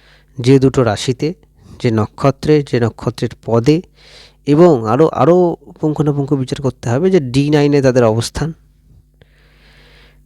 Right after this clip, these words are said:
ডি ওয়ান চার্টে, আপনার মেইন চার্টে যে রাহু কেতুর অবস্থান, তার উপর অন্যান্য কোন কোন গ্রহের দৃষ্টি রয়েছে।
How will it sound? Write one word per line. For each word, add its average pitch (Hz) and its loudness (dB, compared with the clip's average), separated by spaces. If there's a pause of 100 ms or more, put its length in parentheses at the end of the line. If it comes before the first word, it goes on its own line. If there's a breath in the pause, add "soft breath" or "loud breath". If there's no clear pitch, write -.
(200 soft breath)
ডি 143 2
ওয়ান 180 4
চার্টে, 113 -2
আপনার 120 -8
মেইন 143 -2
চার্টে 139 -2
যে 127 -2
রাহু 113 0
কেতুর 120 -4
অবস্থান, 107 0
তার 117 0
উপর 147 4
অন্যান্য 139 2
কোন 127 2
কোন 131 0
গ্রহের 127 4
দৃষ্টি 117 -4
রয়েছে। - -10